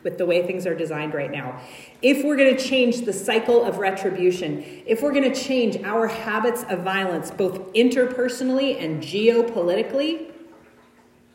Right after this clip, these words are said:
we are all going to have to voluntarily give up some of our own comfort and power and, yes, even our safety.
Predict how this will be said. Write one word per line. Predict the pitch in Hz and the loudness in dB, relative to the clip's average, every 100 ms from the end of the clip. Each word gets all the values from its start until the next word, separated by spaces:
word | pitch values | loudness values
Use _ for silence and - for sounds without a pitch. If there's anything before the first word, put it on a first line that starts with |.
| - | -4
we | 220 208 | 2 2
are | 190 | 2
all | 196 208 196 156 - - - - - - _ | 0 0 0 0 -2 -6 -12 -16 -20 -20 _
going | - 196 | -4 -2
to | 185 | -2
have | 185 220 208 | -2 -4 -4
to | - | -4
voluntarily | 160 180 202 220 220 220 196 180 165 156 | -4 -2 0 2 0 -2 -4 -4 -2 -4
give | 151 196 190 | -2 -2 0
up | 156 - - - | -2 -4 -12 -12
some | - 208 | -6 -4
of | 208 | 0
our | 175 165 170 | 0 0 -2
own | 170 160 156 - | -6 -6 -6 -8
comfort | - 220 214 277 269 - - - - - | -4 -4 0 -2 -2 -6 -14 -20 -18 -10
and | 160 | -8
power | 160 - 202 220 226 | -8 -6 0 2 2
and, | 220 156 156 151 | -2 -6 -6 -4
yes, | 180 190 - | -4 -6 -10
even | 208 180 175 | -8 -6 -6
our | 160 156 | -10 -12
safety. | - 156 147 - - | -10 -10 -10 -14 -18